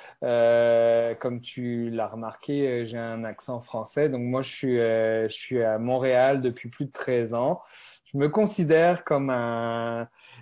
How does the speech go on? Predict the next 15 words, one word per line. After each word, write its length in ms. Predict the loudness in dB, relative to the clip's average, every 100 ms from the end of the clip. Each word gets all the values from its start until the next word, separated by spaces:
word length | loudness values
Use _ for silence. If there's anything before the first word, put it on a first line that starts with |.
| _
Québécois 480 | 0 4 4 4 4
d'adoption, 880 | 6 4 2 -2 -12 -8 -4 -2 -2
un 80 | -2
Montréalais 680 | -2 -2 0 2 2 2 2
d'adoption, 800 | 0 -2 -6 -8 -10 -6 -4
euh, 140 | -2 -4
clairement. 720 | -4 -4 -4 -4 -4 -4 -2
Euh, 180 | -4 -6
je 180 | -8
me 100 | -10
sens 220 | -10 -8 -6
vraiment 260 | -4 -6
très 260 | -8 -6 -6
bien 200 | -4 -8
ici. 440 | -8 -10 -8 -8